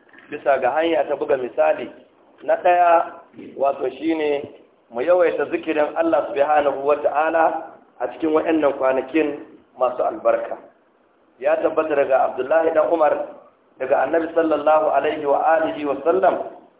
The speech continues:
ya ce, "Babu wasu kwanaki mafi girma a wurin Allah, mafi ƙaunatuwa a wurinsa,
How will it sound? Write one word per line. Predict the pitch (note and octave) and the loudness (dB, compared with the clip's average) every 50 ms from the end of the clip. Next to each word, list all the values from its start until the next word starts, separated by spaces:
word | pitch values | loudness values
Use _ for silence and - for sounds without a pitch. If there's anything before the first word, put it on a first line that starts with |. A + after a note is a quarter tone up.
| _ _ _ _ - | _ _ _ _ -4
ya | C3+ D3+ D3+ | -2 -2 -2
ce, | D#3 D3+ D3+ C#3+ | -2 -4 -6 -6
"Babu | C3+ C#3 D#3+ F3 F#3 F#3+ E3 D#3+ D#3 | -2 2 4 4 6 4 4 2 0
wasu | D#3 D#3 D#3+ D#3+ | 0 -2 -4 -4
kwanaki | E3 E3+ C#3+ C3 C3 - - - - C#3+ D3 C#3 C#3+ - - - _ _ _ _ _ _ _ _ _ | -2 0 2 2 2 0 -2 -6 -8 -14 -16 -16 -16 -18 -20 -20 _ _ _ _ _ _ _ _ _
mafi | - D#3 E3+ E3 D#3+ D3+ D#3 | -4 -4 -2 -2 -4 -6 -2
girma | D#3+ E3+ F3 F3 F3+ F3+ | 0 2 2 4 4 2
a | F3+ - D3 | 4 4 4
wurin | C#3+ D3 D3 D#3 D#3 D#3 D#3 | 4 4 2 0 0 0 0
Allah, | E3 E3 E3 E3 D#3+ D#3 D3 - - - - - - - _ _ _ _ _ - | 0 2 2 4 6 6 6 4 2 -4 -12 -16 -20 -20 _ _ _ _ _ -6
mafi | D#3 E3 D#3+ D#3+ D3+ D#3 | -6 -2 -2 -2 -2 0
ƙaunatuwa | - D3 C#3 C#3 C3+ C3 C#3 D#3+ E3 E3+ E3+ | 0 0 2 2 0 0 0 0 2 2 4
a | C#3+ C#3+ | 4 4
wurinsa, | D3 D3 D#3+ E3 E3 D#3+ - D#3+ D3 | 4 4 2 0 0 0 0 2 2